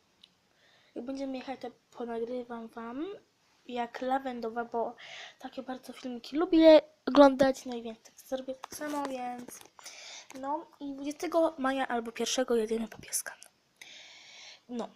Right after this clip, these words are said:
i tak, jedno ogłoszenie, jeszcze raz, powiem wam jeszcze raz,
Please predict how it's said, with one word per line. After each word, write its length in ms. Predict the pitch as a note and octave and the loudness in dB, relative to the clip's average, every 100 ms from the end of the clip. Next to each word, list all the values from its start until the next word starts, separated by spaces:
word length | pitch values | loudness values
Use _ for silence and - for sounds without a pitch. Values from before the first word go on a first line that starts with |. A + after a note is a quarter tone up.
| _ - - - | _ -12 -12 -10
i 440 | B3 A#3+ A#3 A#3 A#3 - _ _ - | -10 -8 -8 -10 -12 -20 _ _ -12
tak, 260 | G#3+ - - | -12 -12 -8
jedno 380 | C4+ D#4 D4+ C4+ | -6 -4 -4 -4
ogłoszenie, 580 | A#3+ A#3+ - A3+ G#3+ | -6 -6 -6 -6 -6
jeszcze 380 | A3 B3+ - A#3+ | -2 0 0 -4
raz, 260 | A3 G#3 - | -6 -8 -12
powiem 280 | - G#3 G#3+ | -8 -8 -8
wam 120 | G#3+ | -12
jeszcze 260 | A#3+ - A3+ | -10 -10 -8
raz, 280 | G#3 C4 | -8 -8